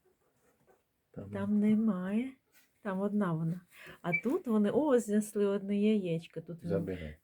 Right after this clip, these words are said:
Speaker 2: викочується їм яєчко окремо.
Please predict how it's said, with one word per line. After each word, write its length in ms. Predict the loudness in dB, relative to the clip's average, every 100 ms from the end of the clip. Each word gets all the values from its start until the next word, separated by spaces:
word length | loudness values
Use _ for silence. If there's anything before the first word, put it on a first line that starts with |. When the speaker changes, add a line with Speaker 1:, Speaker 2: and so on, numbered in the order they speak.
| -4
Speaker 2:
викочується 920 | -2 0 2 2 2 0 0 2 2
їм 280 | 4 4
яєчко 880 | 4 4 6 8 6 4 -2 -6 -4 -6 -8 -20 _ _ _ _ -20 -20 -10
окремо. 640 | -6 -2 2 4 4 2